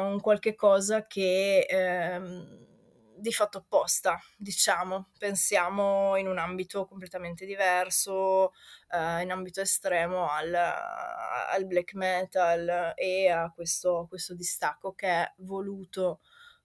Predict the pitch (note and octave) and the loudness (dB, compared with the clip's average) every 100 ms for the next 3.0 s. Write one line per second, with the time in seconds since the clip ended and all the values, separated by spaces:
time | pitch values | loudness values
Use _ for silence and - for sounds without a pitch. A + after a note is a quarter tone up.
0 | - G3 F3+ D#3 - F3 E3 F3 F#3+ G3 | -6 -2 0 0 -2 -4 -2 -2 -4 -6
1 | G3+ - F3+ F3 - - F#3 F3 D#3+ D#3+ | -2 -2 -2 -2 -2 -2 0 2 2 0
2 | D#3+ E3 - F3 F3+ F3+ F3 F3+ F3+ E3 | -2 -4 -4 -6 -4 -6 -4 -2 0 -2